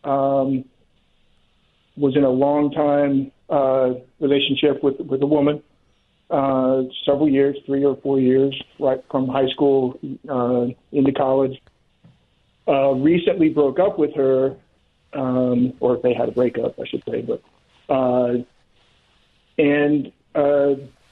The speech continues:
just recently he started coming over to, when he comes over for dinner and stuff, he comes and he started wearing eyeliner. He has shown up in crop tops. Um, he has what we call his man purse, but it's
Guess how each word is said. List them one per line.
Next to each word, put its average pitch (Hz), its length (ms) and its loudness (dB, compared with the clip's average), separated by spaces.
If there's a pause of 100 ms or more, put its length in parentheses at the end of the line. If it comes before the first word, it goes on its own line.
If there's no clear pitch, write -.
(140)
just 160 220 0
recently 185 420 0
he 151 200 0
started 147 340 0
coming 151 240 0
over 151 280 0
to, 151 500 -2 (920)
when 143 120 0
he - 0 -
comes 151 200 2
over 156 220 2
for 156 80 0
dinner 151 300 2
and 160 120 -6
stuff, 165 300 -2 (220)
he 151 140 -12
comes 143 440 -4
and 135 140 0
he 139 160 -2
started 139 260 0
wearing 135 560 0 (520)
eyeliner. 175 640 0
He 123 280 -2
has 123 240 -4 (720)
shown 127 180 0
up 127 140 -4
in 123 220 2
crop 131 300 -4
tops. 185 340 -4 (340)
Um, 127 640 0 (880)
he 131 120 0
has 135 140 2
what 135 140 0
we 143 100 -2
call 143 240 0
his 127 140 0
man 156 320 0
purse, 147 240 -2 (100)
but 127 120 -4
it's 135 120 -10